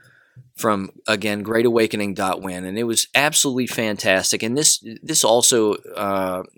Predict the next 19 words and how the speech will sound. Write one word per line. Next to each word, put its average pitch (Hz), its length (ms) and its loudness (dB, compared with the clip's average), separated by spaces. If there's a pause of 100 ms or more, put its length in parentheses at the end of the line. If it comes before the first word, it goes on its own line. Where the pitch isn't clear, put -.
requires 127 520 6
a 113 60 -2
bit 104 140 0
of 98 100 -2
context 104 720 -2
because 98 580 -2 (520)
it 135 100 6
was 117 200 0
a 120 60 2
response 135 720 4
to 120 240 2
a 110 60 2
response 113 920 2 (760)
to 120 160 -2
a - 20 4
larger 104 420 2
post, 80 500 -2
and 98 140 -2
it - 140 -10